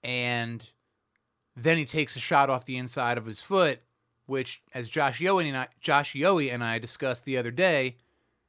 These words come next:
didn't seem like that big a deal. Guess what? Week to week. That's okay. He'll be back. Yeah.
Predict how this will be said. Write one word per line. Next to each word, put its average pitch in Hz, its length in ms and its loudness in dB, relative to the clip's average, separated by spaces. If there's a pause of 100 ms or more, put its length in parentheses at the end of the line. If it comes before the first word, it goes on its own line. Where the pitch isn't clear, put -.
(280)
didn't 165 220 2
seem 170 300 -2
like 156 160 -2
that 151 240 -2
big 151 180 -2
a - 20 -4
deal. 175 240 0
Guess 151 320 0
what? 170 320 2 (280)
Week 139 300 -2
to 170 140 -8
week. 160 360 -4 (260)
That's - 160 -6
okay. 156 360 0
He'll 285 140 -2
be 262 120 -2
back. 156 480 -2 (760)
Yeah. 170 380 -2